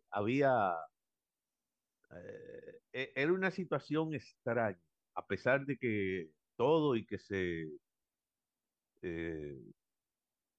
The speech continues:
había medios para discutir, que se autorizó que podía haber encuestas en boca de urnas,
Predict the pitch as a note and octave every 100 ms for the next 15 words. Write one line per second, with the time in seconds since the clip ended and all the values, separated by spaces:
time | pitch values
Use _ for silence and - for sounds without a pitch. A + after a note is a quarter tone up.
0 | _ _ F2 F#2 C3 A#2 A2+ C3+ B2 -
1 | A2+ G2 F2 - _ _ - A2 C#3+ F3+
2 | F3 E3 C#3+ A2 G#2 G#2+ G2+ F#2 A2 F2
3 | E2+ G#2+ A#2 A2+ G2+ G2 F#2 G#2 F#2+ G#2+
4 | A2 F#2 E2 - _ _ _ F#2+ F#2 G2+
5 | G#2+ A2+ - F#2+ - F2 E2+ F#2+ F#2 F2+
6 | D#2 D#2+ A#2+ D#3+ D#3 C3 A#2+ A2 G2+ -